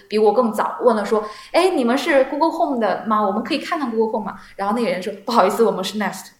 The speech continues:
<laughs>就是，就是特别沮丧的，不好意思，我们是 Nest。”然后我就止住了脚步，然后我一看全是 Nest 的东西。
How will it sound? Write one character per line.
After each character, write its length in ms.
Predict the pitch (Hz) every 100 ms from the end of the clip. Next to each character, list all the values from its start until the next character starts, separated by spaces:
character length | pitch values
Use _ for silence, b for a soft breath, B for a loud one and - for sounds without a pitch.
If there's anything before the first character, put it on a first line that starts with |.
| _
<laughs> 540 | - - 113 - 220 226
就 80 | 240
是， 240 | 240 196
就 120 | 190
是 60 | 170
特 80 | 226
别 100 | 254
沮 180 | - 175
丧 260 | 233 202
的， 200 | 190 175 185
不 120 | 226
好 120 | 202
意 20 |
思， 120 | 175
我 60 | 202
们 100 | 185
是 100 | 208
Nest。” 360 | 208 196 196 - B B -
然 140 | 208
后 240 | 226 208 165
我 80 |
就 80 | 220
止 180 | 226 190
住 140 | 226
了 100 | 226
脚 220 | 220 220 -
步， 100 | 220
然 120 | 190
后 60 | 202
我 80 | 175
一 40 |
看 240 | - -
全 140 | 185 196
是 140 | 214
Nest 200 | 208 196
的 60 | 185
东 180 | 180 185
西。 200 | -